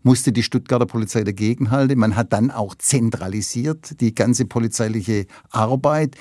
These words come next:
in einer Landeskriminalpolizei, die dann neunzehnhundertdreiundzwanzig verschmolzen wurde in das berühmte Stuttgarter Polizeipräsidium, wo im Grunde genommen die örtliche Kriminalpolizei und die Landeskriminalpolizei in einer Dienststelle zusammengeführt wurde.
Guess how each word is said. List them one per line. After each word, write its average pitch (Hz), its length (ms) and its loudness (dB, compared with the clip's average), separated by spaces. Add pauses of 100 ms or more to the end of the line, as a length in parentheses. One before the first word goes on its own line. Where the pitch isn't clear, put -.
(140)
in 104 100 -2
einer 101 220 -2
Landeskriminalpolizei, 117 1400 0 (480)
die 101 100 0
dann 120 240 6
neunzehnhundertdreiundzwanzig 120 1600 0
verschmolzen 113 760 2
wurde 120 240 0
in 101 120 -2
das 90 240 -6
berühmte 120 520 4
Stuttgarter 113 480 -2
Polizeipräsidium, 120 1200 0 (560)
wo 117 240 4
im 101 200 -2
Grunde 120 260 2
genommen 113 320 0
die 110 140 -6 (120)
örtliche 139 380 -2
Kriminalpolizei 120 1300 -4
und 113 400 -4
die 98 180 -2
Landeskriminalpolizei 110 1300 0
in 101 180 -4
einer 104 260 0
Dienststelle 107 480 -2
zusammengeführt 143 840 2
wurde. 147 260 -2